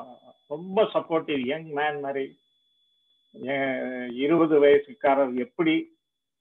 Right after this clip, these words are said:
ஐ T field மாதிரி ஒர்க் பண்ணுவாரோ பேக்ரவுண்ட்ல, அந்த மாதிரி support பண்ணாங்க.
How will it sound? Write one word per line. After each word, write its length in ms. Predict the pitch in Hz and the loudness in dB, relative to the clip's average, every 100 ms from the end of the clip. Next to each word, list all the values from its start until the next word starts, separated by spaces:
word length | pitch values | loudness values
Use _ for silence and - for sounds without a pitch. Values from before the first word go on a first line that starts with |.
| _ - | _ -6
ஐ 260 | 131 151 | -2 -2
T 180 | 151 156 | 0 -2
field 260 | 151 151 135 | 0 -4 -2
மாதிரி 480 | 147 156 147 135 127 | 0 0 2 -2 -2
ஒர்க் 300 | 139 143 - | -4 -4 -4
பண்ணுவாரோ 500 | 135 127 127 139 127 | -4 -4 -2 -2 0
பேக்ரவுண்ட்ல, 600 | 135 139 135 131 120 139 | 2 2 -2 -4 -6 -2
அந்த 240 | 131 123 120 | -2 -4 -10
மாதிரி 600 | 123 139 127 113 107 _ _ _ _ _ - | -6 -6 -6 -8 -14 _ _ _ _ _ -10
support 300 | - 143 - | 0 0 0
பண்ணாங்க. 300 | 120 113 110 | -8 -10 -14